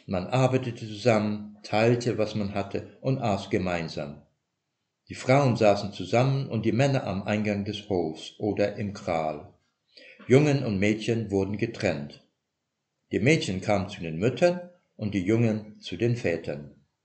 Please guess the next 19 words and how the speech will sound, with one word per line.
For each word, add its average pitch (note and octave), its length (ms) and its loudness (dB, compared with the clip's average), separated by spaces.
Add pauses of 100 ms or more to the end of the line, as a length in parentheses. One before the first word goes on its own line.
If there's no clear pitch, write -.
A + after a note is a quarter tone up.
(1600)
Am B2+ 160 4
Abend C3+ 420 4
wurde B2+ 200 4
oft B2+ 220 2
viel D#3+ 340 2
aus F#2+ 180 0
der F#2+ 120 0
Vergangenheit F#2 640 0
erzählt, - 560 -2 (260)
manchmal B2 440 2
auch B2+ 180 2
vom C3+ 260 2
überlieferten A#2 880 0
Glauben. A2 600 -2 (580)
Wir A2+ 160 2
durften B2+ 420 4
keine C#3 380 0
Fragen E2+ 440 0
stellen E2 460 -4